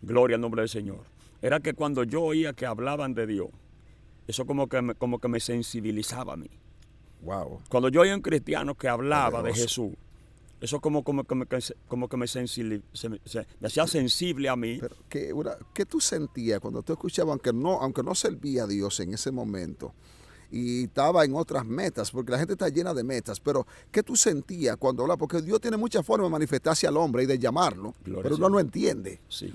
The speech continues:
Speaker 2: Porque eso que tú sentías era Dios tratando contigo para que te acercara a Él.
Speaker 1: Yo sentía
Speaker 2: <clears throat> Aleluya.
Speaker 1: que Dios me estaba llamando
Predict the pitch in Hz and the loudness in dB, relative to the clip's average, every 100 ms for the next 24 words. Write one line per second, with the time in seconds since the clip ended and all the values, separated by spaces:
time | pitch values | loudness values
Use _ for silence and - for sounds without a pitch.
0 | - 135 - 180 202 196 190 185 190 196 | -6 -2 2 2 2 2 2 4 4 4
1 | 196 214 214 151 - 214 214 190 151 - | 4 0 0 -2 2 4 4 4 -2 -4
2 | - - - - - - - - - 170 | -10 -8 -8 -10 -14 -20 -20 -18 -2 -2
3 | 165 175 175 - 127 - 285 127 165 95 | 0 -2 0 -2 -2 -2 -2 -2 -4 -6
4 | - - 92 156 196 202 180 180 156 120 | -12 -18 -4 0 0 0 0 2 4 6
5 | 104 - - 175 113 - - - - - | 2 -2 0 0 0 -6 -20 -20 -20 -20
6 | - - 95 123 110 143 156 165 165 156 | -18 -10 -6 -2 0 4 4 2 0 -2
7 | 139 117 98 87 | 0 -2 -4 -6